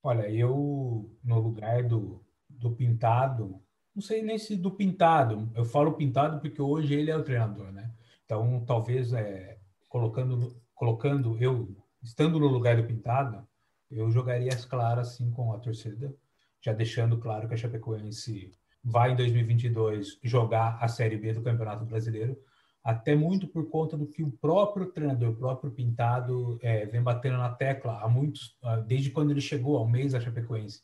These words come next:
que é respeito à instituição. Quando ele fala respeito à instituição, ele tem que respeitar também a torcida, que é a que tá ali, que apoia, que tá no dia a dia, que sofre,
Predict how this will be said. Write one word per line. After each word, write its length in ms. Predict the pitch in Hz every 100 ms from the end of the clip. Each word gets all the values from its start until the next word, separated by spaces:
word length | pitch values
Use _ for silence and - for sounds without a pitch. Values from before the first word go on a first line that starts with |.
| _ _
que 120 | 117
é 260 | 110 113 - _ -
respeito 640 | 131 - - 143 143 - -
à 120 | 117
instituição. 800 | 127 117 123 131 117 - 98 92 _ _ _
Quando 140 | 160 165
ele 80 |
fala 240 | - 147 123
respeito 460 | 117 - 135 135
à 40 | 123
instituição, 600 | 117 117 113 - 143 147
ele 80 | 139
tem 120 | 143
que 100 | 131
respeitar 400 | 143 - 143 135
também 260 | 139 135
a 20 | 135
torcida, 580 | 151 147 165 127 113 - _
que 160 | 117
é 300 | 117 139 175 -
a 100 | 120
que 160 | -
tá 180 | 117 117
ali, 360 | 110 123 117 - - _
que 80 | 117
apoia, 460 | 113 - 123 120
que 80 | 113
tá 80 | 120
no 120 | 117
dia 140 | 113 117
a 40 |
dia, 200 | 110 120
que 60 | -
sofre, 640 | - 123 123 113 113 95